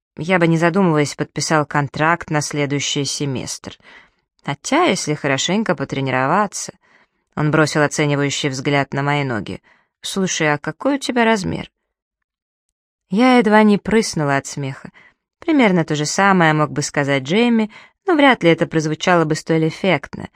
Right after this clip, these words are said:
ведь у Джейми нет такой клетчатой рубашки и таких вельветовых брюк. «Ну уж нет», воскликнула я, потрясая тетрадкой.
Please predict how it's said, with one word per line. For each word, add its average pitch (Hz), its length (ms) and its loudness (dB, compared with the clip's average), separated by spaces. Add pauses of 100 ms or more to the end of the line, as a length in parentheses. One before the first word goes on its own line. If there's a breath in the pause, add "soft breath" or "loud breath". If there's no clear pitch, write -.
(360 soft breath)
ведь - 180 -4
у 151 60 0
Джейми 175 360 4
нет 151 320 0
такой 156 260 -2
клетчатой 156 540 -4
рубашки 139 600 -2 (240 soft breath)
и - 60 -20
таких - 380 -4
вельветовых 147 560 0
брюк. - 380 -16 (760)
«Ну 294 440 4
уж - 280 -4
нет», 151 420 -4 (240 soft breath)
воскликнула 147 680 -2
я, 151 260 0
потрясая 143 580 -2
тетрадкой. - 680 -12